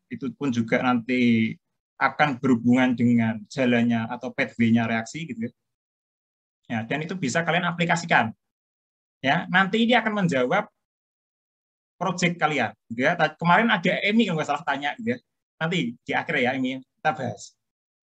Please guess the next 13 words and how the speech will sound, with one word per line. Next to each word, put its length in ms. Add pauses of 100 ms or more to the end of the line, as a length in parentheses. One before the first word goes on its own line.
Ya, 180 (240)
project 320
kalian. 340 (220)
Ini 240 (220)
ketiga 320
ini 100
penting, 320
gitu 160
ya. 60 (880)
Karena 240
saya 160
nggak 160
ingin 340